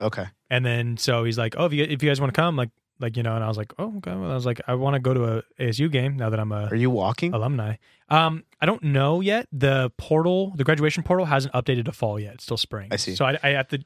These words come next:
Speaker 2: see, but I wanna order my cap and gown. There, there's a lot of stuff I have to do, but I've just been working
Speaker 1: Yeah, yeah,
Speaker 2: seven
Speaker 1: yeah.
Speaker 2: days a week for
Speaker 1: Yeah. Between
Speaker 2: two
Speaker 1: the
Speaker 2: months
Speaker 1: two.
Speaker 2: now.
Speaker 1: Yeah.
Speaker 2: Um, which is ending <laughs> soon
Speaker 1: Oh, yeah.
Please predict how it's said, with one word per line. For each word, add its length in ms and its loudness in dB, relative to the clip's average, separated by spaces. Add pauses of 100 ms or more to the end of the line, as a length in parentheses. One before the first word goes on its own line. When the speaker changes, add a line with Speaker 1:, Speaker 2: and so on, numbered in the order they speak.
Speaker 2:
see, 200 0
but 180 2 (400)
I 60 -4
wanna 160 2
order 140 4
my 80 2
cap 220 2
and 80 -2
gown. 200 2
There, 100 0
there's 140 4
a 40 -2
lot 80 6
of 60 -4
stuff 120 0
I 40 2
have 100 0
to 60 -2
do, 200 2
but 180 0
I've 80 0
just 120 -8
been 100 2
working 400 0 (260)
Speaker 1:
Yeah, 200 4
yeah, 40 4
Speaker 2:
seven 200 4
Speaker 1:
yeah. 60 2
Speaker 2:
days 160 2
a 40 -2
week 180 0
for 220 0
Speaker 1:
Yeah. 260 0 (640)
Between 240 0
Speaker 2:
two 20 0
Speaker 1:
the 60 0
Speaker 2:
months 140 0
Speaker 1:
two. 60 2
Speaker 2:
now. 280 -4
Speaker 1:
Yeah. 280 0 (540)
Speaker 2:
Um, 460 -2 (140)
which 160 0
is 80 0
ending 280 4 (100)
<laughs> 80 -6
soon 340 2 (320)
Speaker 1:
Oh, 100 0
yeah. 280 2